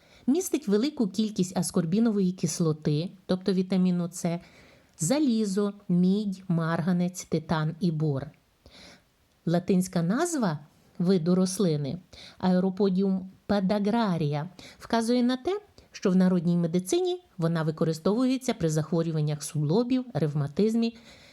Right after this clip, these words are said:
та інших захворюваннях. Завдяки вмісту високому аскорбінової кислоти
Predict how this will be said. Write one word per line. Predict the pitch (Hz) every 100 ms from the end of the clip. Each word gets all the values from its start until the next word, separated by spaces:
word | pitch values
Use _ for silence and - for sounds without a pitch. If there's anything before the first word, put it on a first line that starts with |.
| - - -
та | 339 339 -
інших | 190 185 190 185 - - _ _ _ -
захворюваннях. | 165 180 165 151 143 139 143 147 - _ - - -
Завдяки | 202 254 254 - 381 427 - _ _ _ _ _ _ _ _ _ _ - -
вмісту | 190 202 190 - 175
високому | 170 - 175 - 165 160 156 - - _ - - -
аскорбінової | 180 - 170 175 160 156 147
кислоти | 156 - 156 147 247